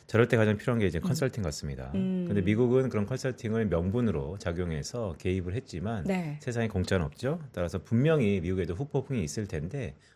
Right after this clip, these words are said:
Speaker 1: 어찌됐든 우리 금융시장에는 단기적으로 봤을 때는 전쟁이라는 것은 치고받아야 되기 때문에
Speaker 2: 음.
Speaker 1: 한쪽에 치는 것이 과연
Speaker 2: 음.
Speaker 1: 우리 시장에 얼마나 여파가 있을까에 대해서는 다소 좀 의구심이 있다.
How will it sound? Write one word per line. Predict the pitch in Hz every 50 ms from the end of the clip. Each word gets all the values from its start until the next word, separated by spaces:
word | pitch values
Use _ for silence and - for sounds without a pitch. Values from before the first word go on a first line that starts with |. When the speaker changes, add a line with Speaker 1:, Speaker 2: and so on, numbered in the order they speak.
| _ -
Speaker 1:
어찌됐든 | 95 92 - 117 110 98 - - 82 95
우리 | 101 90 90
금융시장에는 | 92 - 101 101 104 104 104 - 98 92 85 76 73 85 123 156 175 170 -
단기적으로 | 101 95 95 92 101 95 92 95
봤을 | 80 71 - - 82 76
때는 | 73 - 71 69 90 123 120 87 73 - - - - - - _
전쟁이라는 | - - 98 92 92 104 123 131 127 123 123 120
것은 | 98 90 82 - - 131
치고받아야 | 123 - - - - 190 175 151 - 85 82 80 82 78 76
되기 | 73 67 69 71
때문에 | - 110 107 101 - - 67 69 71 67
Speaker 2:
음. | - -
Speaker 1:
한쪽에 | - 135 139 - 135 120 113
치는 | - - - 127 127 120
것이 | 95 - - - 123 139 147 -
과연 | 80 85 85 76
Speaker 2:
음. | 71 - 87 78 - - - - _ _ -
Speaker 1:
우리 | 95 101
시장에 | 98 - 90 90 98
얼마나 | 85 - 76 85 85 98 117 139 160 127
여파가 | 80 73 - 110 104 92
있을까에 | 76 - - - - 78 76 73 73
대해서는 | 69 71 71 69 67 - 73 80 127 160 185 202 - - _ _ _ _
다소 | - 78 76 - 73 73 87 98
좀 | - - 73 82 104 127 - _ -
의구심이 | - 76 82 - - 90 80
있다. | - - - 98 95 -